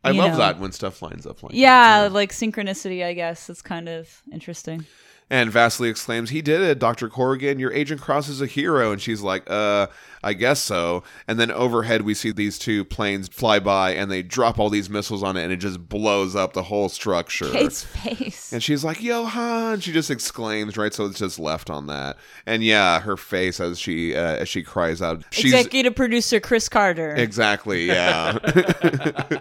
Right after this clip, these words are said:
Speaker 1: Chapter five, we get another great Dave Johnson cover.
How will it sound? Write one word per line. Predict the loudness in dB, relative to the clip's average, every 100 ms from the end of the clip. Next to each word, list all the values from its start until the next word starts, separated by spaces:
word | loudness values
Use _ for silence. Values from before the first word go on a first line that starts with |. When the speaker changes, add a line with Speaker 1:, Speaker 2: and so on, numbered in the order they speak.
| -8 -14 _ _ _ _
Speaker 1:
Chapter | -2 0 2 0 2
five, | 4 6 4
we | 2
get | 0
another | 0 0 0
great | 2 0 0 -2
Dave | -2 -2
Johnson | -4 -6 -6 -10
cover. | -6 -4 0 0 0 -4